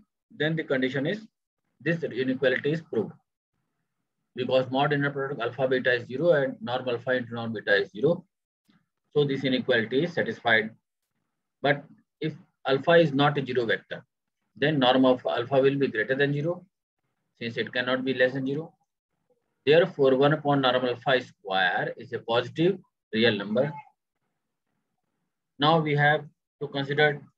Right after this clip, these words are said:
one vector gamma in the form of beta minus inner product beta alpha by norm alpha square into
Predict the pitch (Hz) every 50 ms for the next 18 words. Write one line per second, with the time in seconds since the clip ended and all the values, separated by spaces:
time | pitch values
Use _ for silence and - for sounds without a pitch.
0 | _ _ _ _ _ _ 120 135 143 143 135 131 131 - - 143 143 135 101 107
1 | 127 117 110 110 104 104 113 139 165 170 170 - _ _ _ _ _ _ _ -
2 | 117 117 120 127 120 - 120 120 123 120 113 110 117 127 160 165 165 120 117 113
3 | 117 - 151 143 131 117 117 120 120 123 - - 123 123 117 117 120 120 117 107
4 | 113 110 - 131 131 131 131 135 165 175 202 208 - - _ _ _ _ _ _
5 | _ _ - 107 113 127 160 165 135 117 110 110 110 113 110 107 107 - 127 123
6 | 120 - _ _ 127 127 127 120 107 101 104 - 160 190 226 240 226